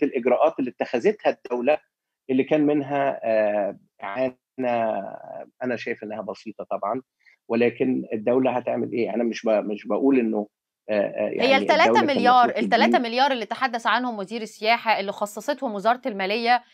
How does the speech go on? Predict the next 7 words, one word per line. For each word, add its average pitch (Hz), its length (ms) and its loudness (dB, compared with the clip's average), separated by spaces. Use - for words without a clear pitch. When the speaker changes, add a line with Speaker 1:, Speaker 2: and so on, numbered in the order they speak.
Speaker 2:
للبنك 254 380 0
المركزي 247 540 -2
للبنوك 277 480 -4
الوطنية 240 540 0
لدعم 233 360 0
قطاع 208 260 0
السياحة، 202 340 -4